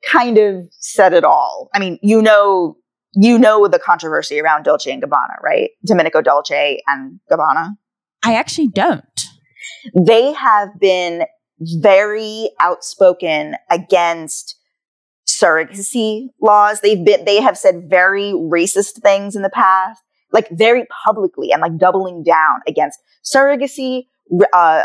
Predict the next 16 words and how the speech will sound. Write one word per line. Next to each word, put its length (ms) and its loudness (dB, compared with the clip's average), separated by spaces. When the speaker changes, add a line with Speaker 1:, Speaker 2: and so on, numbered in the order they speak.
Speaker 1:
about, 440 0
uh, 180 0
b-, 100 -12
the, 280 -2
just 360 -6
the 160 0
way 140 2
Black 280 0
people 320 -2
look. 200 2
What 220 -4
else 200 -4
have 120 -6
they 140 0
said? 500 -2
Um, 360 0